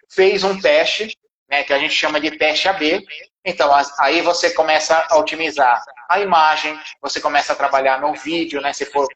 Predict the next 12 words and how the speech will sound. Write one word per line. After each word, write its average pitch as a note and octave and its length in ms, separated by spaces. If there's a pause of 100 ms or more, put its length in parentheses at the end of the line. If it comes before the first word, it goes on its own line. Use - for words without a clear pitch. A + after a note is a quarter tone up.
(100)
se - 160
for D3 240
foto C3+ 320
ou C3 100
for B2+ 240
vídeo, D3+ 340 (400)
você - 140
vai C#3 220
mudar, C3 600 (340)
é, B2+ 480
esses E3+ 260
dois, D3+ 480